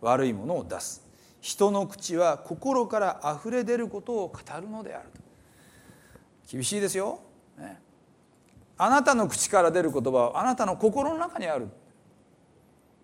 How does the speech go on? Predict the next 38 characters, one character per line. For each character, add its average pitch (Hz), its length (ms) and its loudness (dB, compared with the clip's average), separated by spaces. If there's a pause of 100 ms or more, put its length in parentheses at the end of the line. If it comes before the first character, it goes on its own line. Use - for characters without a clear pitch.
(680)
な 175 280 0
ん 339 100 -4
と 254 180 2
か 226 140 6
こ 196 120 -2
の 180 100 -2
言 185 260 -2
葉 214 120 4
だ 185 100 2
け 139 140 0
体 160 260 0
裁 160 220 0
を 147 100 2
と 143 140 -6
と-、 - 100 -10 (140)
整 151 360 -4
え 185 40 -4
よ 175 60 2
う - 40 -4
と 131 80 -2
思 107 80 -4
っ 101 40 -10
て - 100 -14
も 98 120 -16
ダ 101 160 -8
メ 143 140 -6
な 120 60 -10
ん - 100 -16
で - 60 -20
す - 100 -20
ね。 123 180 -20 (2750)
私 220 260 4
た 233 120 2
ち 220 100 -2
が 196 80 4
い 202 80 0
つ 254 160 -4
も 196 560 4